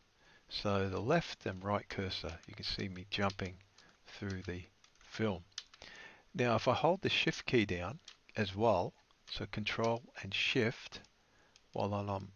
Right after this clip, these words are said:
while I am on marker one, and then tap the right cursor key, it selects the entire region between the two markers.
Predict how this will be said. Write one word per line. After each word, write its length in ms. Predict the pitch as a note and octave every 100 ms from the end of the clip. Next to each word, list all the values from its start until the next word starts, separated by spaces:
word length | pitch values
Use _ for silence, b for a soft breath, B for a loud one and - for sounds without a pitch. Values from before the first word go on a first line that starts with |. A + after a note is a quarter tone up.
| -
while 380 | G2+ G#2+ A2 G#2
I 140 | G2
am 140 | F#2+
on 160 | F#2+ F#2+
marker 340 | F#2+ F2+ -
one, 380 | F#2 A#2+ A#2 G2+ - _ - _ _ B B B -
and 200 | F#2 G2
then 240 | C#3 B2+
tap 300 | - C3 C3 - -
the 100 | G#2
right 440 | G#2 A2+ A#2 - -
cursor 360 | B2 C3 -
key, 340 | - - F2+ C3 - _ - _ _ _ _ _ _ - - _ _ B B B B B B -
it 140 | -
selects 720 | - - A#2 C3 E3 - -
the 180 | - A#2+
entire 520 | G#2+ G#2 - B2 A2+
region 520 | G#2 G#2+ A#2+ - F#2 F2 -
between 420 | G2+ - A2 G2
the 100 | F2+
two 260 | - - G2+
markers. 680 | F#2 G2+ G2+ F2+ - -